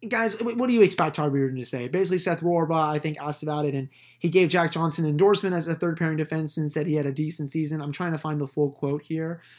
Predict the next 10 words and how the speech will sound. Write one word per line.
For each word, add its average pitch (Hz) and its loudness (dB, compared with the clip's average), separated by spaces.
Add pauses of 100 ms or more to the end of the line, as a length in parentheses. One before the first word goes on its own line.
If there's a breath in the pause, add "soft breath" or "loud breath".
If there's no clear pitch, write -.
(260 loud breath)
from, 151 -2
I 139 0
think, 139 -2
Taylor 143 -2
Haase 147 -2
from 131 -6
D 143 -6
K 139 -4
Pittsburgh 135 -6
Sports. 175 0